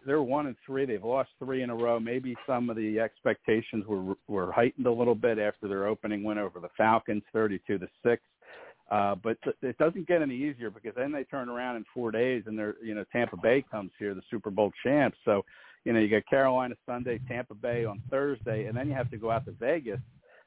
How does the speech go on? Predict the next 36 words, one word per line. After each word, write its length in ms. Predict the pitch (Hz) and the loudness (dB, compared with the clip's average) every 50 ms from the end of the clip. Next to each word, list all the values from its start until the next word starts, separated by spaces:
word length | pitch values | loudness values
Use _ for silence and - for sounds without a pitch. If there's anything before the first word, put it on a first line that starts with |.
| _ - 110 | _ -4 0
uh, 300 | 110 110 107 107 107 95 | 0 2 2 2 0 0
a 60 | 110 | -2
much 180 | 107 123 135 - - | -2 -2 -2 -2 -4
improved 420 | 113 104 - - 160 165 185 156 123 | -8 -8 -4 -2 0 0 2 4 4
Vegas 240 | 113 104 95 98 - _ | 2 2 2 -2 -8 _
team. 200 | - 117 107 101 - - | -4 -4 -4 -2 0 4
So 160 | 120 110 110 | 4 6 6
if, 160 | 101 107 107 - _ _ - - - - - _ - | 4 2 0 -4 _ _ -20 -20 -20 -20 -18 _ -12
if 60 | - - | -4 0
you're 100 | 120 131 | 2 4
looking 220 | 196 208 - 208 | 4 2 0 -2
for 160 | - - 143 127 | -4 -2 -2 -2
wins 380 | 123 151 190 165 139 120 104 117 | 0 0 2 2 0 -2 -4 -10
in 80 | 117 | -12
these 140 | 117 117 107 | -12 -12 -10
next 220 | 131 147 160 - _ _ | -8 -8 -8 -8 _ _
three 180 | - 139 139 127 | -6 -6 -4 -4
weeks, 300 | 120 147 151 120 95 _ - 117 | -2 -2 -4 -4 -6 _ -8 -8
it, 100 | 110 - - | -8 -6 -8
it 280 | 107 - - 131 123 | -10 -10 -8 -6 -4
looks 200 | 139 180 - - | -2 -2 -2 -4
like 100 | - - - - | -6 -8 -8 -8
tomorrow's 440 | - 113 113 127 170 180 127 104 95 - - | -4 0 4 4 6 6 4 2 0 -6 -6
gotta 240 | 107 123 - 120 98 | -4 -2 -2 -2 -4
be 120 | 120 120 | -4 -6
the 100 | 107 101 | -6 -6
one, 420 | 87 87 123 135 123 101 98 92 90 _ - 113 | -8 -6 -4 -4 -4 -6 -8 -14 -18 _ -18 -14
in 80 | 104 95 | -12 -10
my 220 | 101 113 123 113 | -8 -6 -6 -6
opinion. 460 | 98 _ - 92 92 87 95 107 107 | -8 _ -12 -12 -10 -8 -4 -4 -4
And 120 | 98 92 - - - - - - - _ _ _ - | -4 -4 -8 -12 -16 -20 -20 -20 -20 _ _ _ -4
to 60 | 107 | 0
do 140 | 117 135 147 | 2 4 4
that, 220 | 143 143 139 - - | 4 2 0 -2 -6
like 180 | - 131 120 - | -10 -10 -10 -10
I 60 | 107 | -14